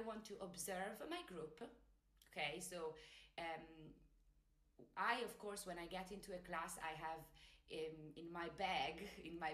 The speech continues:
Mary Poppins bag, I have a lot of activities that are already ready. But I always choose to start with a very simple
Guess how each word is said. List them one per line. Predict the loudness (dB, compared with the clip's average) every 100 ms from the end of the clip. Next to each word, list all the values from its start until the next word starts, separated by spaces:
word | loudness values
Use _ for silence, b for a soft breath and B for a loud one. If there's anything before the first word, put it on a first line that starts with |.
| 2
Mary | 4 6 6
Poppins | 4 2 2 -6 0
bag, | 2 4 4 0 -10 B B 2
I |
have | 4 4 4
a | 4
lot | 4 2
of | -2 -6 -10 -14 -4
activities | -4 -2 -4 -4 -6 -4
that | 0
are | 0 0
already | -2 -4 -6 -6
ready. | -6 -6 -8 -14 B B B
But | 4 6
I | 6
always | 4 2 -2 -4
choose | -2 -2 -4 -2
to |
start | -4 2 4 4 2
with | -4 -2
a | -4 0
very | 0 0
simple | -2 -2 -2